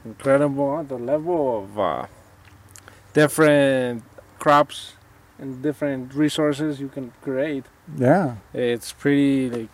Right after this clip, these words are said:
Speaker 1: amazing, you know. It's, it's respectful, huh?
Speaker 2: Yeah, it's good
Speaker 1: And
Speaker 2: for the environment, good for the earth.
Speaker 1: Yes, and, and the things you, you tell me that you're gonna do as well is really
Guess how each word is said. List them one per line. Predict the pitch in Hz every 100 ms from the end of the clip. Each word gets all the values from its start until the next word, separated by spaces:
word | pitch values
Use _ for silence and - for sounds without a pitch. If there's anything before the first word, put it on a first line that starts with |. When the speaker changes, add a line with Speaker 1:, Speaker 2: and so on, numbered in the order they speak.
| - 254
Speaker 1:
amazing, | 127 135 151 139 127
you | 120
know. | 131
It's, | 147 127
it's | 123 -
respectful, | 117 - 107 127 - 156 -
huh? | 135 143 _ - 269 175
Speaker 2:
Yeah, | 175 180
it's | 143 120
good | 156 170
Speaker 1:
And | 151
Speaker 2:
for |
the | 151
environment, | 135 123 156 196 196 214 151
good | 143
for | - 139
the | 120 127
earth. | 175
Speaker 1:
Yes, | 143 131 120
and, | 131
and | 135 131 123
the | - -
things | 165 156 143
you, | 139 -
you | 151 139
tell | - 151 170
me | 143
that | 131
you're | 131
gonna | 139 131
do | 123 165
as | 135 113
well | 151 143 123
is | 110 110
really | 135 147 143 131